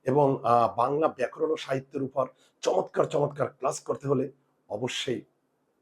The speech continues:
আমার মৈঠিক বাংলা সাবস্ক্রাইব, ফলো করার জন্য বিশেষ বিশেষভাবে অনুরোধ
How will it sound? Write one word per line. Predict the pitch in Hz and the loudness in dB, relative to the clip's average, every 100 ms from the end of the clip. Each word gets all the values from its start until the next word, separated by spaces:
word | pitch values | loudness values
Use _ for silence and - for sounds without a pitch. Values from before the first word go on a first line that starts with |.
| _ _ _ - | _ _ _ -4
আমার | 110 117 | 2 2
মৈঠিক | 107 110 123 110 | 2 -2 -4 -2
বাংলা | 110 110 | 0 0
সাবস্ক্রাইব, | - - - 117 - | -4 -12 -6 -6 -6
ফলো | 123 113 | -8 -8
করার | 113 110 | -6 -8
জন্য | 113 107 - _ _ 101 | -8 -12 -14 _ _ -6
বিশেষ | 160 - 202 | -2 2 2
বিশেষভাবে | 160 139 135 131 127 | 2 0 2 4 2
অনুরোধ | 117 | 0